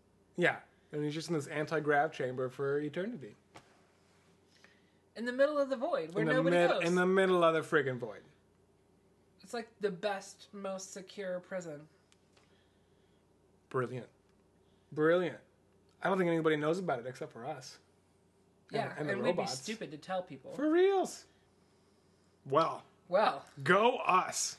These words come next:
Speaker 2: Go Cherik.
Speaker 1: Dang, man.
Speaker 2: Preach.
Speaker 1: I am so glad we did this second part because that is the way to end this book.
Speaker 2: I, I don't wanna read any more of it.
Speaker 1: Oh my gosh. That would spoil
Speaker 2: We found
Speaker 1: the
Speaker 2: probably
Speaker 1: fantastical
Speaker 2: the only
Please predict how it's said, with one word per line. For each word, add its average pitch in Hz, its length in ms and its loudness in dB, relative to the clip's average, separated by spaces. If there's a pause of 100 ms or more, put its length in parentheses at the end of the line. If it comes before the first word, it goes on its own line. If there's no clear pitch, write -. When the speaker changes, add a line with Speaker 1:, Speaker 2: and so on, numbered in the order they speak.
(160)
Speaker 2:
Go 247 180 4
Cherik. - 560 0 (240)
Speaker 1:
Dang, 208 420 6
man. 170 400 2 (500)
Speaker 2:
Preach. 277 520 -4 (180)
Speaker 1:
I 175 180 4
am 170 140 -2
so 202 260 4
glad 190 320 4
we 170 120 0
did 165 260 0
this 160 180 -2
second 175 460 -4
part 190 360 2
because 143 560 -2
that 160 320 4
is 139 180 -4
the 143 140 0
way 151 260 2
to 208 220 0
end 220 340 6
this 202 300 2
book. 190 520 4 (300)
Speaker 2:
I, 196 260 2
I 196 140 2
don't 196 160 -2
wanna 170 180 -4
read 170 200 -6
any 175 200 -6
more 156 240 -8
of 147 120 -8
it. 143 200 -4 (140)
Speaker 1:
Oh 175 160 0
my 117 140 -6
gosh. 120 460 -6 (960)
That 151 140 2
would 123 180 -4
spoil - 360 0
Speaker 2:
We 226 60 -2
found 214 200 2
Speaker 1:
the 208 40 -12
Speaker 2:
probably 202 380 0
Speaker 1:
fantastical 175 560 2
Speaker 2:
the 123 60 -2
only - 160 -2